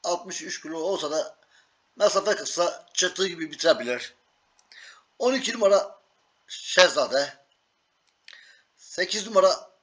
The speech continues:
Karagül Bey. Beş numara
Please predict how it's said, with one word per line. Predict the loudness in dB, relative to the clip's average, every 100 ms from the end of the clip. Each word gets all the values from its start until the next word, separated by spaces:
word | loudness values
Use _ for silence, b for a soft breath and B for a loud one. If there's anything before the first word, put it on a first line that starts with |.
| _
Karagül | -6 -2 -2 -2 -6
Bey. | -4 -6 -12 _ _ _ _ _ _ _ _ _ _ _ _ _ _ B B B _
Beş | 2 4 4 0
numara | 2 4 2 -2 _